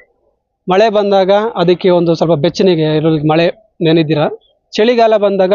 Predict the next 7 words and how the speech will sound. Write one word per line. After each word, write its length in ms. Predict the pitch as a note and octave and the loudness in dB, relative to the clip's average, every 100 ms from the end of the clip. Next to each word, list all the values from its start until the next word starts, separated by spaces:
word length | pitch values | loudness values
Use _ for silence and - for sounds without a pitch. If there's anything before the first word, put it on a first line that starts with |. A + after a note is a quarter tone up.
| G3+ | 0
ಸುತ್ತು 320 | G#3 G3 G3+ | -2 -4 -2
ಟಾರ್ಪಲ್ 460 | F3 F#3 F#3 F#3+ | 0 -2 0 0
ಹಾಕಿ 520 | F3+ E3 G#3+ A3 G#3 F#3 | 0 -2 0 2 4 2
ಒಂದು 720 | F3 E3+ D#3+ D#3 D3+ D3 D3 | 2 0 2 2 2 0 -2
ಡ್ರಮ್ಮಲ್ಲಿ 600 | C3 D#3+ F3+ F3+ D#3+ C3+ | -2 0 2 2 0 -4
ಬಿಸಿ 440 | _ E3 D#3 - | _ -6 -4 -2
ಅನ್ನೋದಿಟ್ಟು 340 | F3 D#3 D3+ | -2 -2 -2